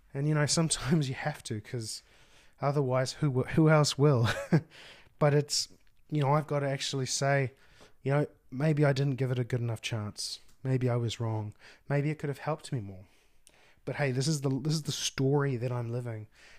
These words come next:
This is the story that I'm building of my life, like you're building of yours,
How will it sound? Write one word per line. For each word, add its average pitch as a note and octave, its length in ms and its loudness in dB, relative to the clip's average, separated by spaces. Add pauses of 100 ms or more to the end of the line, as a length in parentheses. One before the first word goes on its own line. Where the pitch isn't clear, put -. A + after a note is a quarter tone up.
(120)
This B2 120 -4
is C3 120 -4
the B2 80 -6
story C3+ 500 0
that B2 120 -2
I'm A#2 180 -2
building B2 400 0
of A2+ 180 -6
my A2 140 -4
life, A#2+ 440 -4 (300)
like A#2+ 240 -6
you're C3 160 6
building B2+ 360 0
of A2 140 -12
yours, A#2+ 440 -12